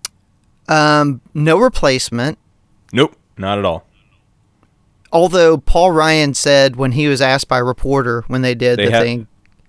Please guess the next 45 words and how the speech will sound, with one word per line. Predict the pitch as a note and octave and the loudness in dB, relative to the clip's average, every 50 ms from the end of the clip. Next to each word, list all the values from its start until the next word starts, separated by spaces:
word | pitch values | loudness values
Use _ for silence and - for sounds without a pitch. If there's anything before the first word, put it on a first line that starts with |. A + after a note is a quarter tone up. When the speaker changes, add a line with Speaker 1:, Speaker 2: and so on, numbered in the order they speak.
| _ _ | _ _
Speaker 2:
they | G#2+ G#2+ G#2+ | -6 -4 -2
have | A2+ A2 F#2+ | -2 -2 -2
several | - - - - A#2+ A#2 A#2 A#2+ A#2 A2+ | -4 -6 -2 -2 -2 0 0 0 2 2
ideas. | G#2+ G2+ G2 F#2 G2+ G2 F#2+ F2 E2+ E2 D#2 - - - - - _ - - - - - - - - | 2 2 0 -2 -2 -2 -2 -2 -4 -8 -12 -16 -18 -18 -20 -20 _ -20 -20 -20 -18 -14 -12 -10 -6
Speaker 1:
No, | - C#3 D3 D3 A2+ | -2 -2 -2 -2 -2
they | - - E3 F3 | -2 -2 0 0
have | F3+ - - | 0 0 0
several | - G3 F3+ D3 C3 A#2 | 0 0 0 0 -2 0
plans. | - - - - - D3+ D3+ E3 F#3 F#3 D#3 B2 B2 C3 - - - - - - _ | 0 -2 -2 0 0 0 2 2 2 2 0 0 -2 -4 -8 -10 -12 -12 -12 -8 _
He | D3 C3+ G3 | -4 -2 0
Speaker 2:
Oh, | |
Speaker 1:
said | - G#3+ A#3 G3+ | 2 2 2 2
they | E3 D#3+ | 2 2
Speaker 2:
several | E3+ E3 | 2 2
Speaker 1:
actually | E3 F3+ F3 - F3 D#3 | 0 -2 -2 -2 0 2
have | D3+ C#3 | 2 0
Speaker 2:
plans. | F2+ F2 F2 E2+ - - - | 0 -2 -6 -8 -10 -14 -16
Speaker 1:
s-, | - - - - - - - | -20 -20 -20 -20 -20 -10 -6
he | - F#3 | -4 -2
said | - - F3+ | 0 0 0
they | E3 E3+ | 2 0
have | D#3+ - - | 0 0 -2
several | - - - E3+ F3+ F3 G3 G3+ G3 | -2 -2 0 0 0 2 2 0 2
plans | - - - E3+ D#3+ D#3 D3+ C#3 C3+ A2+ - - - - - - _ | 2 2 2 2 2 2 2 0 0 -2 -6 -10 -16 -20 -20 -18 _
which | - C#3 C#3 C3+ - - - - | -2 0 0 0 -2 -4 -8 -2
they | B2 C#3+ D3 C#3+ | 0 2 2 2
have | D3 D3 C#3+ - | 2 2 0 0
to | D#3+ C#3+ | -4 -6
get | A2+ A#2 D3 D3 - | -4 -2 -4 -4 -2
together | - C#3 A#2+ C3 B2+ C3 C3 | -6 -4 -2 -2 0 0 0
and | B2+ B2 B2+ B2+ A#2 | -2 -2 -4 -4 -4
decide | B2+ C#3 C3 - - C3 B2 B2+ B2+ A#2 | -4 -4 -4 -2 0 0 0 0 -2 -2
which | A#2 C3 B2 - | -4 -8 -8 -8
is | A2+ A2+ A2 | -8 -8 -6
gonna | C3+ A#2+ A#2+ | -6 -6 -4
be | B2+ | -6
the | A#2 A#2 | -6 -6
best, | G#2+ - C3+ C3+ B2+ A#2+ - - | -4 -2 -2 0 -2 -2 -4 -6
and | - B2 B2 | -6 -6 -4
then | B2 A2+ A#2 | -2 -2 -2
Speaker 2:
Several | B2 A#2+ A#2+ | 0 0 0
Speaker 1:
that's | A#2+ C3+ | 0 0
when | C3 B2+ | -2 -2
they'll | B2 A#2 | -2 -4
Speaker 2:
plans. | A2 G#2 G2 F2+ E2+ E2 D2+ D#2 D2 - - - - | -4 -4 -4 -6 -8 -10 -12 -16 -20 -20 -20 -20 -20